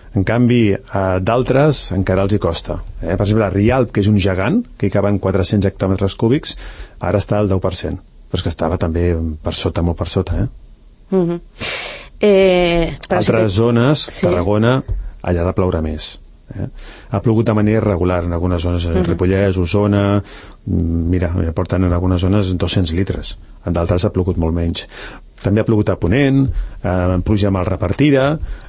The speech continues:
Speaker 1: que ha anat bé pels fruiters, eh, han caigut algun, alguns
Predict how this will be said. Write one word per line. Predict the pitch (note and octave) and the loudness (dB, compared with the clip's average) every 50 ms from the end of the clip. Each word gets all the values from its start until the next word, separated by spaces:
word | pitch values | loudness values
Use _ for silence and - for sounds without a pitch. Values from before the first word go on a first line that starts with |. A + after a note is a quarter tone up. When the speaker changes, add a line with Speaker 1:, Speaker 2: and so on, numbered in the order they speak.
| - - | -6 -2
Speaker 1:
que | - | 0
ha | G2 | 0
anat | G2 F#2 | 0 0
bé | E2+ G2 F#2+ | 0 -2 -2
pels | - F#2+ F2+ F2 - - | -2 -2 -2 -2 -2 -2
fruiters, | - F2 F2 - B2+ C#3 C#3 C3+ C3+ B2 - - - - - - - - - - - - - | -2 -2 0 2 2 2 2 2 2 0 -2 -4 -4 -8 -12 -18 -20 -20 -20 -20 -18 -10 -6
eh, | F#2+ | -4
han | F2+ F2 E2+ E2+ E2+ E2 E2 E2 E2+ F2 F2+ F#2 G#2 G2 | -2 -2 0 -2 -2 -2 -4 -4 -4 -4 -2 -2 -2 0
caigut | - G#2 G2+ G2 G2+ F#2+ - | 0 0 2 2 0 0 0
algun, | G2+ A2 G2+ F2+ G2 G2 G2 G2 - | 0 0 0 2 2 2 0 0 -2
alguns | F#2+ F2 F#2+ F#2 | -2 -2 -2 -2